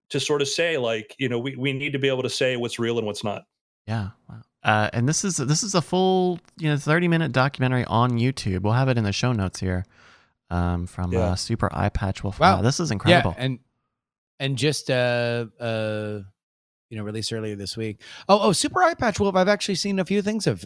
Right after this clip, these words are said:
Speaker 3: of his. He does, uh, some wrestling stuff, too.
Speaker 1: Yeah, this is a year old. This is from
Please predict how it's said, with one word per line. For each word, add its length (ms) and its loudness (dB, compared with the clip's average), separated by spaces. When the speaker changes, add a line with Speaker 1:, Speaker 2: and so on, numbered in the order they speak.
Speaker 3:
of 120 -4
his. 320 -4
He 140 4
does, 320 4
uh, 280 4
some 240 0
wrestling 340 0
stuff, 320 -8
too. 240 -2
Speaker 1:
Yeah, 120 2
this 180 0
is 100 -2
a 40 2
year 200 2
old. 300 -2
This 160 -8
is 80 -8
from 420 -8